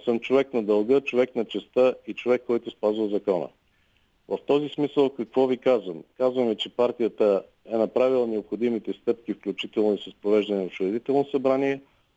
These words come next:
и е предала документите, както е според Закона за политическите партии в българския съд. Чакаме неговото произнасяне, предполагам, в следващите дни,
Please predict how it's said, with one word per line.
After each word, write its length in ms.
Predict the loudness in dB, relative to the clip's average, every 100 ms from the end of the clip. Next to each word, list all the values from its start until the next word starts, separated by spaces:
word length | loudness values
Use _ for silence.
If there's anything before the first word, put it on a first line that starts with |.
| _
и 80 | 0
е 120 | 0
предала 420 | 0 0 2 2 0
документите, 680 | -4 -4 -4 -4 _ -4
както 340 | 0 -2 -2 -6
е 60 | -6 -20 -8
според 240 | -4 -2
Закона 320 | -2 0 0
за 100 | 0
политическите 580 | -6 -6 -6 -12 -12 -16 -4
партии 300 | -2 -2 -2
в 80 | -2
българския 520 | 0 0 0 -4 -10 -6
съд. 120 | -8 _ _ _ _ _ _ -2
Чакаме 420 | 0 0 0 2
неговото 420 | 2 0 -2 -4
произнасяне, 640 | 0 0 0 -4 -2 -4
предполагам, 600 | -2 -4 0 2 2 2 0
в 60 |
следващите 380 | 2 2 0 -4
дни, 160 | -4